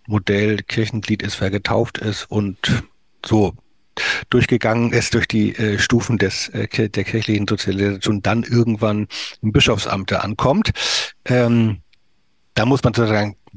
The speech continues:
die gesamte Kultur, äh, anschauen. Vielleicht noch mal ein Punkt, weil ich damit gerade zu tun hatte. Ähm, Ihr Buch hat den schönen Titel,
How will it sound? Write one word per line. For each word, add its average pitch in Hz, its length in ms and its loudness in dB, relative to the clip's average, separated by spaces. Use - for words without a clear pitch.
die 123 100 4
gesamte 117 360 2
Kultur, 135 500 4
äh, - 60 -2
anschauen. 95 400 0
Vielleicht 151 200 0
noch 147 100 4
mal 147 140 0
ein 175 240 0
Punkt, 175 320 0
weil 147 100 2
ich 151 100 0
damit 143 280 0
gerade 127 240 0
zu - 100 0
tun 190 380 4
hatte. 156 340 2
Ähm, 127 460 4
Ihr 120 460 4
Buch 196 240 4
hat 135 140 0
den 120 140 0
schönen 117 280 4
Titel, 135 480 2